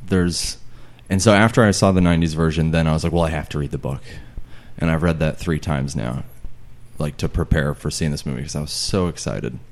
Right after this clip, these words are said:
'cause I love the book so much. It's really long. It's,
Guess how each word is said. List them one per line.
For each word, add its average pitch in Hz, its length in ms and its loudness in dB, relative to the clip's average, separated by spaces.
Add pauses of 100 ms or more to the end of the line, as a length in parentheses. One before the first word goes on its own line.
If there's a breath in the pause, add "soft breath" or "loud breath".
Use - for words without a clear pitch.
(580 soft breath)
'cause - 80 -10
I 73 60 0
love 78 320 2
the 76 80 0
book - 320 -4 (100)
so 82 320 0
much. 71 520 -2
It's - 220 -8
really 85 300 2
long. 78 480 2
It's, - 280 -6